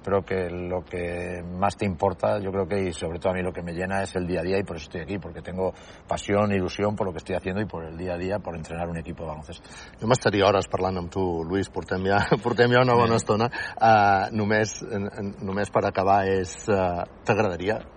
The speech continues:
Speaker 2: tornar-vos a trobar tots. Un dia em deies, recordo en una entrevista anterior, no?, de dir, eh, «Jo crec que d'això se n'hauria de fer una pel·lícula».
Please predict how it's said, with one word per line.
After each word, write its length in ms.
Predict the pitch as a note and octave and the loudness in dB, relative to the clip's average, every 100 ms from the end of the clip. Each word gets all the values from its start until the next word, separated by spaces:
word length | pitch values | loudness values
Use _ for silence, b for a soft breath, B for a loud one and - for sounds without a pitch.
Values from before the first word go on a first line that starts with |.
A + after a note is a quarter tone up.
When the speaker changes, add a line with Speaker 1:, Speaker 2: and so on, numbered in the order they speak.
| - - - | -20 -20 -6
Speaker 2:
tornar-vos 480 | - G2 G#2 F#2+ F#2+ | 0 2 2 2 0
a 60 | G2 | 0
trobar 240 | G2 F2 | 0 -2
tots. 300 | F2+ F#2+ A2 | 0 -2 0
Un 160 | G2 G2 | -2 0
dia 140 | G2+ A#2 | 2 4
em 100 | A#2 | 6
deies, 460 | A2+ A2 A2 G2 - | 6 6 6 4 -2
recordo 320 | G#2 - G2+ | -4 -2 0
en 60 | G#2 | 0
una 100 | G#2 | -2
entrevista 480 | G2+ G2+ G2+ G2+ G#2+ | -2 -2 -2 -2 -4
anterior, 420 | G2+ F#2+ G2+ G2+ | -4 0 2 2
no?, 140 | G2 | 2
de 120 | A2 G2+ | 2 2
dir, 160 | G2+ F2+ B B B B | -2 -6 B B B B
eh, 260 | G#2+ G#2 G#2+ | -2 0 2
«Jo 80 | A2+ | 0
crec 180 | - - | 2 2
que 60 | |
d'això 220 | A2+ G#2 C3 | 2 2 0
se 100 | A#2 | 2
n'hauria 280 | A2 A2 | 4 4
de 80 | A2 | 4
fer 120 | G#2 | 2
una 120 | G#2+ G2+ | 0 0
pel·lícula». 540 | G2 A#2+ - G2 - | 2 2 2 0 0